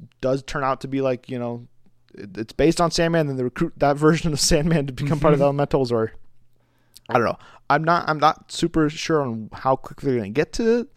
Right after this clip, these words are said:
Speaker 1: Sinister Six, um, but I do think that's what they're building towards. I, it'd be cool if, uh, you know,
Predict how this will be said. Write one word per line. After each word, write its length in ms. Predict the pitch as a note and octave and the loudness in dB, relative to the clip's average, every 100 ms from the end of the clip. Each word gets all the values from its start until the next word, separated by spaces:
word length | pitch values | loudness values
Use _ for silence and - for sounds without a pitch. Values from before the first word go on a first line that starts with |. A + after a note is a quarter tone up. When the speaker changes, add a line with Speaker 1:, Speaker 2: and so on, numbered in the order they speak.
| - - _ | -20 -20 _
Speaker 1:
Sinister 300 | - - A#3+ | -6 -2 0
Six, 400 | A#3 B3 - - - - | 0 -2 -4 -10 -12 -12
um, 340 | G#2+ G#2 G#2 G#2+ | -4 -2 -2 0
but 100 | B2 | 2
I 40 | |
do 100 | C#3 | 4
think 120 | D#3+ | 4
that's 140 | C3 - | 0 0
what 100 | C#3+ | -2
they're 100 | B2 | -2
building 360 | A2 C3 A2 G#2 | 0 0 0 -4
towards. 340 | G#2 F#2 F#2 | -6 -8 -2
I, 100 | A2+ - | -2 0
it'd 120 | D3 | -2
be 100 | C3 | -4
cool 300 | - C#3 B2 | -4 -2 0
if, 200 | A#2 - | 0 -4
uh, 260 | G#2 - G#2 - _ _ _ | -6 -4 -6 -8 _ _ _
you 100 | A2+ | -6
know, 180 | F2+ | -6